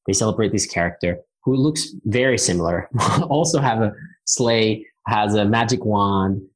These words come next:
dresses up in a cape, has a beard, a pointy hat. There's a lot of similarities with, with Santa Claus and Dead Moros. And, and it's said to be that even this history is multiple thousands of years old, that Dead Moros came from the Sami people.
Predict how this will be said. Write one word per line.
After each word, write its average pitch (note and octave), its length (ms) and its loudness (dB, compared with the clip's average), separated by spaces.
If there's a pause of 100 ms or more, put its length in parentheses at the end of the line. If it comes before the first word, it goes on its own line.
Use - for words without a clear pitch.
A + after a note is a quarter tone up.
dresses A2+ 360 2
up G#2+ 240 0
in G#2+ 100 2
a G2+ 60 0
cape, F#2+ 460 2
has G#2+ 240 0
a F#2+ 60 0
beard, G2 380 0
a G2 60 -2
pointy G#2 340 -2
hat. F#2 300 0
There's A2+ 160 2
a A2+ 40 2
lot A2 220 2
of A2 60 0
similarities F#2 760 0
with, F2 220 -2 (380)
with G2 140 -4
Santa G2 220 -2
Claus F2+ 280 -2
and F2+ 140 0
Dead F2+ 180 -2
Moros. F#2 560 0 (420)
And, G#2 600 0
and A2 180 2
it's G2+ 140 -2
said G2 240 0
to - 80 0
be G2 440 0 (400)
that G2 480 0
even A2 320 0 (160)
this - 400 -2 (280)
history G2 440 0
is F#2+ 60 2
multiple A2+ 400 0
thousands F#2 320 0
of F#2 40 -2
years F2+ 200 0
old, F#2 260 0 (280)
that F#2+ 180 0
Dead C#3 160 2
Moros A#2 420 2
came F#2 260 -2
from F#2 180 -2
the - 80 -2
Sami A#2 420 2
people. D#2 560 -4